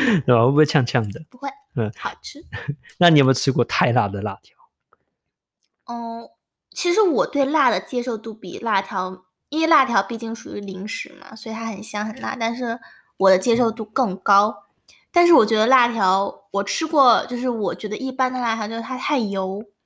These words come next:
Speaker 2: 我不喜欢吃。对，因为吃多了会腻。
Speaker 1: 是。
Speaker 2: 我喜欢偏辣偏麻的，然后油少一点。
Speaker 1: 哦。
Speaker 2: 这样不会太腻。
Speaker 1: 哦，我还很挑呢，这样子。
Speaker 2: 嗯。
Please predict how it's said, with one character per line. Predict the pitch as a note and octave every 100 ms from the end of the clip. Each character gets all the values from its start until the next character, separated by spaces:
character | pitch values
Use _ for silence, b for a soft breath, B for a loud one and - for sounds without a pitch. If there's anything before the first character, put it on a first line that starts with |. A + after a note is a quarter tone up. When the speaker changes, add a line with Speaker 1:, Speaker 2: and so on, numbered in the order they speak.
| _ _
Speaker 2:
我 | F#3+
不 | G3
喜 | A3 A3
欢 | -
吃。 | - - B3 C4+ _ _ _ _ _ _ _ _ _ _ _
对， | A3 G3
因 | - B3+
为 | C4
吃 | B3+ - B3+
多 | B3+
了 | A3+
会 | A#3
腻。 | G3+ G#3 A3+ G#3+ - -
Speaker 1:
是。 | - A#2 - A3
Speaker 2:
我 | A3+
喜 | A#3+
欢 | G3+ G3+
偏 | - A#3 A3+
辣 | A#3 F#3
偏 | - A3
麻 | G#3+ F#3+ - -
的， | -
然 | - G3
后 | G#3+ G#3
油 | G3 F#3+ G#3
少 | - -
一 | -
点。 | - - - _ B2+
Speaker 1:
哦。 | G2+ G2 A#2 D3 F3+ F#3 E3
Speaker 2:
这 |
样 | B3 G#3+
不 | G#3
会 | A3
太 | G#3+ G#3+
腻。 | G3 G3 F#3 _ _ _ -
Speaker 1:
哦， | A#2 A#2 G2 B2
我 |
还 | G#2+
很 | B2+ A2
挑 | - A#2 A2+
呢， | C3 D3
这 | B2
样 | A2+
子。 | - -
Speaker 2:
嗯。 | B3+ B3+